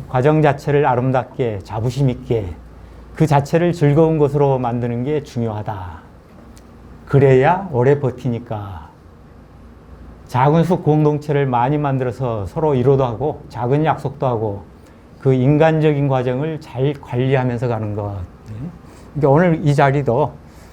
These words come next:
저는 분명 그런 자리라고 생각하고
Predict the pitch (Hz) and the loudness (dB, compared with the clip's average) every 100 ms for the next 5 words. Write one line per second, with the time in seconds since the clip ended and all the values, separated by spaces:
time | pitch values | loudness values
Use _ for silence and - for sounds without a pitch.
0 | - - - 131 147 139 135 143 139 139 | -20 -20 -4 0 0 4 6 6 4 0
1 | 139 151 160 160 123 120 131 123 120 113 | 2 2 2 0 0 0 2 2 -2 -4
2 | 110 104 101 98 92 - - - - 120 | -4 -6 -8 -8 -12 -16 -20 -14 -4 0
3 | 156 156 147 117 101 117 180 | 2 2 2 0 -4 -4 -6